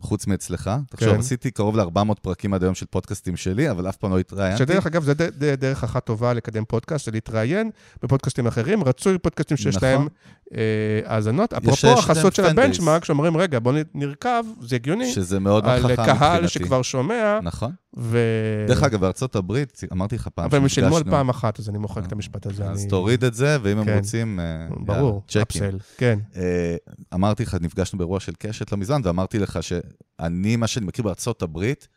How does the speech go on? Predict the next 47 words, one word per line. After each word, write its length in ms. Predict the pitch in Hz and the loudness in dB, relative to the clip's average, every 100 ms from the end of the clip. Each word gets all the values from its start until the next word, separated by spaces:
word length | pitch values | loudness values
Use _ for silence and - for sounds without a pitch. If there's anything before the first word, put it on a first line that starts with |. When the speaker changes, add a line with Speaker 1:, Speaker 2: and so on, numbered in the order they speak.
| _ | _
Speaker 1:
מאוד 400 | 78 85 104 117 110 | -10 -6 2 2 2
מאוד 160 | 101 | -4
מקובל 400 | 101 - 80 92 | -6 -6 0 0
להתארח. 540 | 87 - 85 82 80 - | 0 -2 -4 -2 -4 -6
זאת 100 | 87 | -6
אומרת, 200 | 87 78 | -4 -6
זו 120 | 85 | -10
קהילה 320 | - - 104 | -10 -2 2
Speaker 2:
כן. 80 | 107 | 2
Speaker 1:
שהיא 200 | 107 123 | 0 -2
הרבה 220 | 90 87 | -2 0
יותר, 340 | 113 - 117 113 - _ _ _ _ _ _ | 0 2 0 0 -6 _ _ _ _ _ _
פה 140 | 117 127 | 0 2
זה 100 | 127 | 2
מאוד 200 | 117 - | 0 0
כזה, 160 | 113 | -2
כל 160 | 120 120 | 0 0
אחד 200 | 120 117 | 0 -2
לעצמו, 440 | 113 - 139 135 | -2 -2 -2 0
כל 160 | - 120 | 0 -4
אחד 220 | 117 117 | -4 -6
כזה. 160 | - 202 | -2 0
Speaker 2:
לא, 100 | 208 | 2
יש 280 | 254 262 - | 2 0 -2
את 160 | 269 170 | -2 2
Speaker 1:
לא, 60 | |
Speaker 2:
ה- 120 | 139 | 4
Speaker 1:
אני 80 | 117 | 4
אומר, 220 | 110 104 | 2 2
עכשיו 280 | 107 104 101 | 0 2 2
אני 80 | 170 | 2
מתחיל 260 | 107 - 95 | 0 0 2
לראות 200 | 87 78 | 2 0
את 60 | |
זה 60 | 80 | -8
יותר. 160 | 80 | -8
זה 160 | 82 98 | -6 0
לא 120 | 113 | 4
היה 120 | 113 | 4
ככה 260 | 98 95 92 | 2 -4 -6
פעם, 320 | - 120 170 | -6 -4 -4
כל 140 | 104 92 | -6 -6
אחד 160 | 90 | -2
היה 100 | 90 | 0
Speaker 2:
כן. 40 | 90 | 0
Speaker 1:
מאוד 140 | |
ב-, 40 | 90 | -2